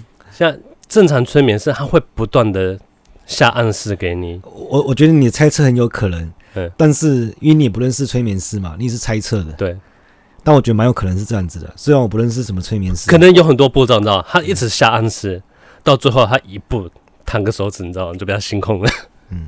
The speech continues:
Speaker 2: 惊天魔盗团，
Speaker 1: 嗯。
Speaker 2: <laughs> 那，那部叫什么？
Speaker 1: 呃，我也不知道。
Speaker 2: 他们就是下暗示观众啊，然后去当他们的托。
Speaker 1: 嗯，会不会讲今-，惊天魔盗团，大家说什么电影？
Speaker 2: 嗯，然后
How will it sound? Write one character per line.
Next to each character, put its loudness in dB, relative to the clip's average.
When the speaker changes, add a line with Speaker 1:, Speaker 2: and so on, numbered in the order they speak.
Speaker 2:
惊 -6
天 2
魔 -2
盗 0
团， -6
Speaker 1:
嗯。 -8
Speaker 2:
<laughs> 2
那， -10
那 -2
部 -2
叫 0
什 -4
么？ -8
Speaker 1:
呃， -18
我 -6
也 -4
不 -4
知 -6
道。 -2
Speaker 2:
他 0
们 2
就 0
是 4
下 2
暗 4
示 -4
观 0
众 -6
啊， -12
然 -4
后 -2
去 -4
当 -6
他 -4
们 -4
的 -6
托。 -6
Speaker 1:
嗯， -6
会 -2
不 0
会 2
讲 -6
今-， -4
惊 0
天 6
魔 0
盗 2
团， -6
大 -12
家 -14
说 -16
什 -12
么 -12
电 -2
影？ 0
Speaker 2:
嗯， -4
然 -8
后 -6